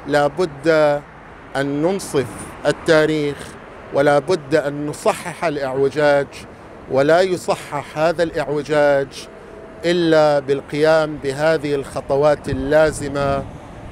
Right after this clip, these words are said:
لتعزيز الأمن والاستقرار والوئام الاجتماعي في هذا الوطن. وأقول أخيرًا، لو تعرض مسجدًا من مساجد الأحبة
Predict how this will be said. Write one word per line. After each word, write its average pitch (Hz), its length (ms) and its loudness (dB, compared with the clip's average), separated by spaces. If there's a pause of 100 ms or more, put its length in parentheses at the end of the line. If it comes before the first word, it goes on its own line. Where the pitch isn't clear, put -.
(140)
لتعزيز 139 1080 -2 (340)
الأمن 143 400 0
والاستقرار 147 1120 2 (500)
والوئام 156 580 2
الاجتماعي 139 840 -2
في 127 240 -6
هذا 139 240 2
الوطن. 131 580 0 (680)
وأقول 151 520 4
أخيرًا، 131 640 2 (960)
لو 139 160 4
تعرض 139 920 0 (460)
مسجدًا 139 580 -4
من 127 320 -6
مساجد 135 540 -2
الأحبة 123 800 -2